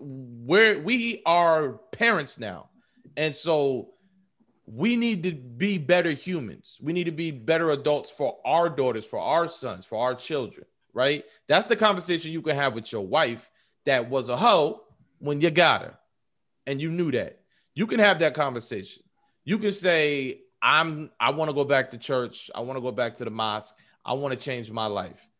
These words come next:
And then your partner can now say, "Well, I don't wanna do these things."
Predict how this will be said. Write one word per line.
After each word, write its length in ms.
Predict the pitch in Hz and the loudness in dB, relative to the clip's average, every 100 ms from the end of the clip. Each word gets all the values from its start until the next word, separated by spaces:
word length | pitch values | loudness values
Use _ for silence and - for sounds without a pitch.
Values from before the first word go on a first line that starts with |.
| _ _ _ | _ _ _
And 160 | 147 139 | -8 -6
then 140 | 123 | -4
your 120 | 139 | -4
partner 380 | - 175 240 175 | 0 0 0 -4
can 160 | 160 147 | -6 -2
now 160 | 139 | -2
say, 360 | 135 143 131 120 | -2 0 0 -2
"Well, 220 | 113 113 | -4 -2
I 120 | - 160 | 2 2
don't 200 | 151 143 | 2 -2
wanna 180 | 175 | -4
do 160 | 139 123 | -4 -6
these 200 | 101 95 | -8 -12
things." 380 | 85 - _ | -16 -20 _